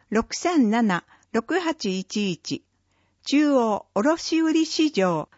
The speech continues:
電話六三七六零四二。七十四、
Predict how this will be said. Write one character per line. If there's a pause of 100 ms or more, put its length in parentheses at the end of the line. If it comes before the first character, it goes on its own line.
(180)
電
話 (260)
六
三
七 (160)
六
零
四 (140)
二。 (1600)
七
十
四、